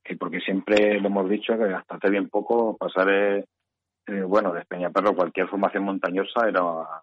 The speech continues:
era peligroso. Es cuando estos toledanos piden ayuda a Ordoño, que ya hemos hablado de esto en los programas de, del Reino de Asturias, eh, controlan la ciudad, pero poco a poco,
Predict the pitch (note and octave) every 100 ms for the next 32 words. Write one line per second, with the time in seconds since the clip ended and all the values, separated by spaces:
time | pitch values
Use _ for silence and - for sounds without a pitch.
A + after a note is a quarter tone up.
0 | _ _ _ F#2+ F2+ E2 E2 C#3+ - -
1 | - G#2+ - A2+ A#2+ A#2 A2 - - A2
2 | A2 B2+ E3 E3 G#2 G2+ G2+ F#2+ G2+ G2
3 | G2+ C3+ D3+ F3+ - _ _ - F2 F#2+
4 | F#2 F#2+ F#2+ F#2 G#2 - F#2+ F2 F2 F2+
5 | F#2 F#2 F#2 F#2 F2+ F2 F2 - F2 F#2
6 | F#2+ F#2 E2+ C3+ C3+ D#3+ - - G#2+ G2
7 | - G2 A2+ A#2 A#2+ A2+ A2+ B2+ B2+ G2+
8 | A2+ A#2 G#2+ C3 B2+ G2